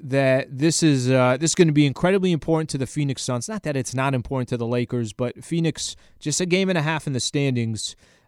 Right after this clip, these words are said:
uh, with the La-, with the Lakers. Of course, they're playing good basketball. Devin Booker and Chris Paul have been great. DeAndre Ayton has been great. What, what do you think of tomorrow? What, what should we be expecting from, uh, from Phoenix, and, and how tough of a matchup is this?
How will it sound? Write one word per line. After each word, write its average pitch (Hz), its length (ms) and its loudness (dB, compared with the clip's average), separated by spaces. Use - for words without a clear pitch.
uh, 120 380 2
with 131 160 0
the 127 80 0
La-, 131 220 2
with 139 140 0
the 135 80 4
Lakers. 131 420 0
Of 107 100 -10
course, 139 300 0
they're 127 140 0
playing 135 260 -2
good 123 140 -2
basketball. 123 420 -2
Devin 131 260 -2
Booker 127 240 -2
and 120 80 -6
Chris 127 200 -6
Paul 127 180 -2
have 120 80 -2
been 123 100 -4
great. 123 320 0
DeAndre 127 380 -2
Ayton 135 260 2
has 127 140 -2
been 131 140 -4
great. 139 340 0
What, 185 240 2
what 220 160 4
do 226 40 4
you 233 60 6
think 202 220 4
of 160 100 4
tomorrow? 139 280 6
What, 160 180 2
what 175 140 2
should 196 140 2
we 175 100 8
be 160 120 4
expecting 147 560 0
from, 135 340 0
uh, 131 180 2
from 139 200 -4
Phoenix, 165 560 0
and, 151 140 2
and 147 180 -4
how 151 160 0
tough 151 220 0
of 147 100 0
a - 20 -2
matchup 127 440 0
is 104 140 -4
this? - 360 -10